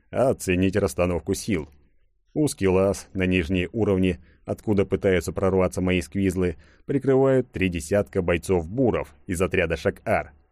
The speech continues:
Сама она с основными силами проводит какой-то ритуал в начале левой лестницы, ведущей в храм. С противоположной стороны проводит, похоже, такой же ритуал отряд Светки.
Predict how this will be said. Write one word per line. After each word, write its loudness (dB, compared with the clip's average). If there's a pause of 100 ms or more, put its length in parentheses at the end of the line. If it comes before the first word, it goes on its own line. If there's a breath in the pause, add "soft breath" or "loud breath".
Сама 0
она 2
с -18
основными 0
силами 2 (180 soft breath)
проводит 2
какой-то 0
ритуал 2
в -2
начале 2
левой 2
лестницы, -2
ведущей -4
в -10
храм. -2 (440)
С -20
противоположной 0
стороны 0 (100)
проводит, 0
похоже, 0
такой 0
же 0
ритуал 0
отряд -2
Светки. -2